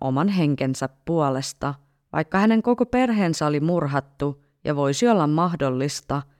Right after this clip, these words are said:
että murhaaja haluaisi tappaa myös hänet. Dana ei kysellyt mitään tutkinnasta ja siitä, mitä poliisi tekisi murhaajan kiinni saamiseksi. Hän vaikutti olevan ainoastaan kiinnostunut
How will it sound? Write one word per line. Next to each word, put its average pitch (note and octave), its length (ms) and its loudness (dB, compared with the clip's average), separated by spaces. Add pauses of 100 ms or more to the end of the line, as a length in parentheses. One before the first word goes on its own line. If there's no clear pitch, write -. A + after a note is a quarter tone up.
(160)
että C#3 220 -2
murhaaja D3+ 580 2
haluaisi C#3 560 0
tappaa E3+ 420 -2
myös C#3 380 0
hänet. C3 580 -6 (1600)
Dana E3+ 340 4
ei D3+ 60 2
kysellyt D3 560 -2
mitään D#3+ 400 0
tutkinnasta C#3+ 840 -2 (320)
ja D3+ 80 -4
siitä, A#3+ 360 2
mitä D#3+ 220 2
poliisi D3 480 0
tekisi D3 420 -2
murhaajan C#3 680 0
kiinni C#3 380 -2
saamiseksi. - 1120 -4 (1040)
Hän D3+ 200 0
vaikutti F3 500 2
olevan C#3 360 2
ainoastaan C#3+ 640 0
kiinnostunut C#3 640 0